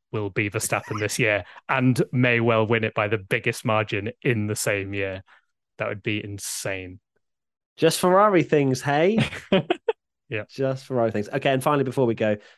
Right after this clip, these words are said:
Speaker 2: Tommy, who's gonna win the Singapore Grand Prix? Go.
Speaker 1: Carlos Sainz.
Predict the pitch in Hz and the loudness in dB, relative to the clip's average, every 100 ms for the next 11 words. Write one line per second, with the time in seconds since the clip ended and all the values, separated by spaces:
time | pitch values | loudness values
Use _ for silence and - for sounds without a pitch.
0 | _ - 139 135 135 135 123 117 113 120 | _ -6 -2 0 0 0 0 -2 -4 -6
1 | 113 110 107 101 90 - _ _ _ _ | -6 -6 -6 -6 -6 -10 _ _ _ _
2 | _ _ _ _ _ _ _ _ _ _ | _ _ _ _ _ _ _ _ _ _
3 | _ _ _ _ _ _ _ _ _ _ | _ _ _ _ _ _ _ _ _ _
4 | _ _ _ _ _ _ _ _ _ _ | _ _ _ _ _ _ _ _ _ _
5 | _ - 127 117 120 - - | _ 0 2 2 -2 -4 -12